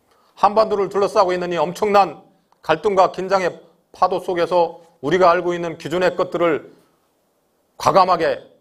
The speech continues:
회의하고 비판하고 성찰할 때 우리에게 쏟아질 스캔들, 우리에게 쏟아질 비난과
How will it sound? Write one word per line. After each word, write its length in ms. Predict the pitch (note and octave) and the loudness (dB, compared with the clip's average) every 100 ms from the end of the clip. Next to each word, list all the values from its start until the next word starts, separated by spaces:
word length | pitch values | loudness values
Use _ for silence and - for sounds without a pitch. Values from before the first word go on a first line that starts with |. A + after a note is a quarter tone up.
| _ _ | _ _
회의하고 460 | G#3 A3 F#3+ E3 D3+ | -2 2 2 2 -4
비판하고 880 | F#3 F#3+ F3 D#3+ D#3 A#2 - _ _ | -6 -2 2 2 0 -4 -6 _ _
성찰할 540 | - G3+ F#3+ E3+ D3+ | -6 -2 2 2 2
때 260 | D#3 C3+ - - _ _ _ _ | 0 0 -2 -14 _ _ _ _
우리에게 580 | A#2+ D#3 F3+ D#3+ C#3+ - | -4 2 2 2 0 -2
쏟아질 680 | - G#3 G3+ E3 C#3 - - _ | -4 2 2 2 -4 -6 -18 _
스캔들, 680 | - - F3 D#3+ D3+ C#3+ - _ _ | -20 -6 -2 2 2 0 -8 _ _
우리에게 280 | B2+ D3 D3+ | -4 0 0
쏟아질 420 | - F3+ D#3+ C#3 | 2 0 0 -4
비난과 800 | - D#3 E3 D#3 D3 D3+ C#3+ - | -8 -2 -2 0 2 2 0 -10